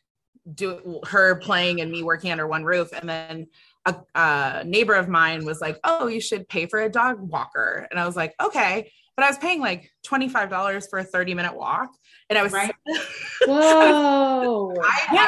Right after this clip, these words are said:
Speaker 2: had, so, you know, like, I had Taz and Penny at the time. I was paying fifty dollars. I'm sorry. I think it was forty-five dollars for an hour for the
Speaker 1: Yeah.
Speaker 2: two of them. Um, because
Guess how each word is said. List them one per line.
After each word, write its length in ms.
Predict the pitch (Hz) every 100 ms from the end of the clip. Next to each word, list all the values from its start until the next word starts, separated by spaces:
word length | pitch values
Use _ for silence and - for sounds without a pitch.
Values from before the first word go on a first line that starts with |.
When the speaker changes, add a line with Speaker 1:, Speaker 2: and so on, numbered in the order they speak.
| -
Speaker 2:
had, 100 | 185 - _
so, 300 | 254 220 220 208
you 260 | 208 302
know, 260 | 285 214 196
like, 220 | 190 185
I 120 | 185 208
had 380 | 220 190 165 - _ _ _
Taz 460 | - 202 202 196 180
and 120 | 165
Penny 320 | 220 240 196
at 140 | 160
the 80 | 175
time. 420 | 165 170 160 156 -
I 120 | 175
was 120 | 269
paying 240 | - 196 165
fifty 420 | 165 208 214 220
dollars. 480 | 180 180 160 147 147
I'm 120 | 202 208
sorry. 340 | 185 151 147 - _ _ _ _ 185
I 60 |
think 120 | 190
it 40 | 214
was 320 | - - _
forty-five 680 | 202 196 175 165 185 175 170
dollars 400 | 160 147 147 -
for 140 | 165
an 220 | 151 143 -
hour 640 | 175 185 143 101 113 160 _
for 120 | -
the 100 | 156
Speaker 1:
Yeah. 100 | 180 180
Speaker 2:
two 140 | 160
of 100 | 143
them. 420 | 135 95 - 160 _ _ _ _ -
Um, 680 | 165 156 139 123 101 - - - _
because 360 | 196 165 175